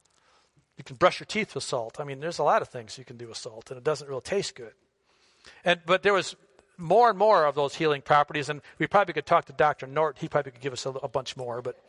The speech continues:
we'll just move on here. But here's the point. We are a broken people. Our lives are broken, and our hearts are sick. And just like the salt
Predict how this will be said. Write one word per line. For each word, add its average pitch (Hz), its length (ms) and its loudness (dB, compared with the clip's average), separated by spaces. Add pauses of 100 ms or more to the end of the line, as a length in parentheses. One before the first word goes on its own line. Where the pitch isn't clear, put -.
(440)
we'll 175 80 2
just 165 200 -2
move 156 180 0
on 123 180 2
here. 123 260 -6 (2750)
But 180 280 6
here's 262 200 0
the 190 80 0
point. 147 480 0
We 240 400 -2 (240)
are 160 240 6
a 151 80 2
broken 143 720 -4 (140)
people. 107 520 -12 (800)
Our 190 380 4
lives 165 540 2
are 143 200 0
broken, 143 560 -4
and 131 240 -8
our 143 280 2
hearts 196 460 2
are 143 140 0
sick. - 640 -4 (1400)
And 156 360 -2
just 220 300 0
like 202 220 4
the 160 100 -8
salt 180 420 2